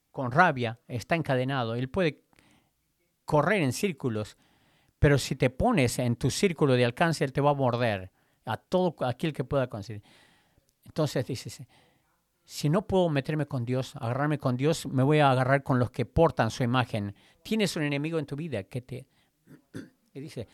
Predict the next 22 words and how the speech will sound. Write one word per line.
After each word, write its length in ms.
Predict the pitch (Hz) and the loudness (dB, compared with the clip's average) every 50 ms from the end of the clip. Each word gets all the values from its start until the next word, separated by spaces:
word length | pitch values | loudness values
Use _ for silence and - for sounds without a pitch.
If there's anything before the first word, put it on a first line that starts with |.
| _ - | _ 2
"Déjame 560 | 160 185 226 - 226 190 170 165 151 135 - | 4 4 4 4 4 2 2 2 0 0 0
ir 320 | - 208 220 147 107 90 - _ _ _ - | -2 -2 0 0 -2 -4 -6 _ _ _ -4
tras 200 | - 202 175 143 | -4 -4 -2 -2
la 120 | 127 123 - | -4 -4 -2
gente 340 | - - 214 156 - 139 | -2 -2 -2 0 -2 -4
que 140 | - - 113 | -4 -4 -4
se 120 | - - 127 | -4 -4 -2
parece 380 | - 127 127 143 131 - - | 0 2 2 2 0 0 -2
a 60 | 107 | -4
Dios, 340 | 104 110 107 101 - - - _ - | -4 -4 -6 -6 -8 -10 -16 _ -12
sus 300 | - - 165 139 - - | -4 -2 -2 0 0 0
hijos. 320 | 175 - - 107 - _ _ _ _ _ _ - _ _ _ _ _ | -2 -2 -4 -10 -10 _ _ _ _ _ _ -20 _ _ _ _ _
Déjame 500 | - 147 180 - - 165 143 143 143 139 - _ _ _ _ _ | -2 -2 -2 0 0 0 0 0 -2 -2 -6 _ _ _ _ _
tratar 380 | - - 143 143 - 175 170 151 | 2 4 4 4 4 2 0 2
de 120 | 143 135 | 0 0
tumbarles 480 | - - 151 135 135 143 135 131 127 117 | 0 0 0 2 4 4 4 4 2 0
a 40 | 120 | 0
ellos". 220 | 123 107 120 110 | 0 0 -2 -4
Yo 140 | 101 170 156 | -4 -6 -6
quiero 180 | - - 202 - | -2 -2 -2 -2
que 140 | - 139 | -2 -4
sepan, 460 | 120 - - 170 135 - - 101 98 | -4 -2 -2 -4 -4 -4 -6 -8 -8